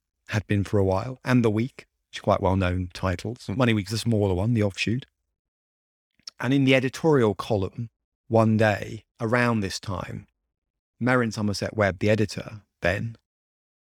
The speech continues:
Speaker 1: dropped a tiny couple of sentences at the end of a column saying, "I'm looking for a new writer. If you think you've got what it takes, send me your C V."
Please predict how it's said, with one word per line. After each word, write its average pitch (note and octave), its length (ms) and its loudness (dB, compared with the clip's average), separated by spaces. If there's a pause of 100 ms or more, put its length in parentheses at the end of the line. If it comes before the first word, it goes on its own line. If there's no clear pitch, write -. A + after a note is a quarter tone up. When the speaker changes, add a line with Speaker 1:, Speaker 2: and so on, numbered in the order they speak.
(340)
Speaker 1:
dropped C3+ 520 0
a A#2 60 -8
tiny D3 560 2
couple - 280 -6
of A2+ 60 -6
sentences G2+ 440 -4
at F#2 60 -4
the G#2+ 80 0
end G2+ 120 2
of G2 80 0
a G2+ 60 -4
column G2+ 340 2
saying, G2+ 220 2
"I'm G#2 100 2
looking A#2+ 280 0
for A2 140 0
a A2 40 4
new A2 160 6
writer. A2 480 2
If G2+ 120 -8
you A#2 80 -2
think B2 200 -2
you've G#2+ 140 -2
got F#2+ 160 2
what - 120 -6
it - 80 -12
takes, - 560 -4 (320)
send F#2+ 160 2
me F#2+ 60 4
your F#2+ 80 4
C A2+ 180 2
V." B2+ 220 2